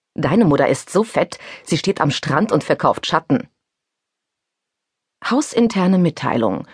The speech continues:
Royce Durant and Associates. Um Großartiges zu bauen, braucht man großartige Menschen. An Tommy. Von Samantha. Datum: zwölfter Juli zweitausendelf.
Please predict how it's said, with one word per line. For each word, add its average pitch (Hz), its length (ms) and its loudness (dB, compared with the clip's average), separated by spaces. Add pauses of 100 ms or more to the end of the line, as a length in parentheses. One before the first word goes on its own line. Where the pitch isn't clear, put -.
(240)
Royce 269 300 2
Durant 165 460 4
and 147 180 2
Associates. 131 840 -2 (240)
Um 143 120 -2
Großartiges 147 680 2
zu 147 140 -2
bauen, 247 320 4
braucht 320 280 0
man 311 140 4
großartige 156 540 0
Menschen. 143 520 -2 (240)
An 254 200 2 (400)
Tommy. 156 520 2 (320)
Von 135 460 2
Samantha. 208 720 2 (400)
Datum: 254 460 4 (340)
zwölfter 294 420 2
Juli 175 380 4
zweitausendelf. 143 1040 -2